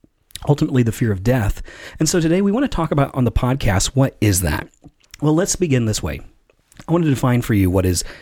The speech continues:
fear. Oftentimes when we think about fear and we use it in our average everyday vocabulary, we're talking about worry, anxiety, dread. Maybe we talk about, like, an unsettledness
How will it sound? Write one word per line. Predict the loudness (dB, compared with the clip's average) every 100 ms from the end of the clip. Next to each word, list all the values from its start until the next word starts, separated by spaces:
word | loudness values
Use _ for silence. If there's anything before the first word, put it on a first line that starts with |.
| -18 -6
fear. | 0 2 2 -2 -8 -20 _ _ _ -20 -6
Oftentimes | -2 0 2 2
when | 2
we | 0
think | 0 0
about | 0 -2
fear | 0 2 2
and | 0
we | 0
use | 0 0
it | 0
in | 0
our | 0
average | 0 0 2 0 -2 -6 -14 -20 -8 -2
everyday | 0 2 2
vocabulary, | 0 0 0 2 2 2 2 -2 -6 _ _ _ _ _ -4
we're | -2
talking | 0 2 2
about | 0
worry, | -2 0 2 2 2 2 -2
anxiety, | -4 -4 -2 0 2 2 2 0 -4 -20 -16 -8
dread. | -2 2 2 2 2
Maybe | 0 0 2
we |
talk | 2 0
about, | 0 -2
like, | -2 -2
an | 0
unsettledness | 0 0 -2 0 2 2 2 2 0 -2 -4 -6